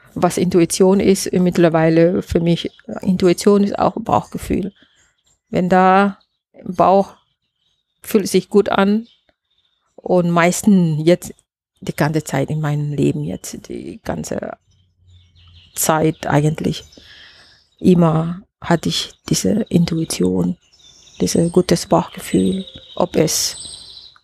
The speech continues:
eine andere Wohnung zu suchen oder ob es, äh,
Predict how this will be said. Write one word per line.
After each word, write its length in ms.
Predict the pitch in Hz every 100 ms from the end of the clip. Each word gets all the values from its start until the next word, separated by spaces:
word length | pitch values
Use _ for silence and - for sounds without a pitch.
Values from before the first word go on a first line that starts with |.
| -
eine 400 | - 165 170 214 - - - - -
andere 380 | 170 170 170 165
Wohnung 320 | 185 190 185
zu 160 | 185
suchen 460 | 170 180 175 170 165
oder 260 | 180 160 -
ob 180 | -
es, 460 | - 156 - - -
äh, 340 | - 165 170